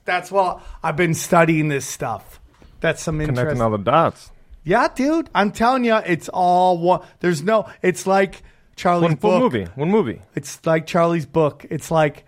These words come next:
Speaker 1: it's not one, it's not a bunch of conspiracies. It's one conspiracies with so many tentacles. It's unbelievable. But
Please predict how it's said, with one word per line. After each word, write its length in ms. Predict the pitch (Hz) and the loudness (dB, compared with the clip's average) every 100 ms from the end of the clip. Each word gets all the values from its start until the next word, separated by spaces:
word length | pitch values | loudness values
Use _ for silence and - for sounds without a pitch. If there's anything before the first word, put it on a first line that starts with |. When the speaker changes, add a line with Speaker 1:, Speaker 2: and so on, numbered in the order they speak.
| _ | _
Speaker 1:
it's 220 | 160 - | -8 -4
not 340 | 165 170 170 147 | 0 2 0 -2
one, 540 | 135 151 160 160 147 - _ _ _ _ | 0 2 2 0 -2 -6 _ _ _ _
it's 260 | 180 - | -6 -4
not 200 | 190 185 | 0 0
a 20 | 147 | 2
bunch 280 | 160 151 | -2 -2
of 40 | - | -6
conspiracies. 720 | 147 - 160 156 147 156 131 - | -12 -2 0 0 0 -4 -4 -8
It's 240 | 135 - | -8 -6
one 280 | 139 151 156 | 0 2 2
conspiracies 680 | 143 - 160 147 143 151 - - - - | -2 -6 -2 -2 -2 -8 -8 -18 -20 -8
with 320 | 135 147 - | -4 -4 -6
so 340 | - - 170 | -14 -2 0
many 240 | 165 160 143 | 2 2 0
tentacles. 720 | 143 151 151 - 170 156 - | -2 -4 -4 -6 -6 -6 -8
It's 200 | 170 - - | -12 -14 -12
unbelievable. 1200 | 160 151 151 143 139 143 139 135 131 120 117 104 90 - - - - - _ | -2 2 2 0 -4 0 0 0 -2 -4 -8 -10 -12 -16 -20 -20 -20 -20 _
But 100 | - | -4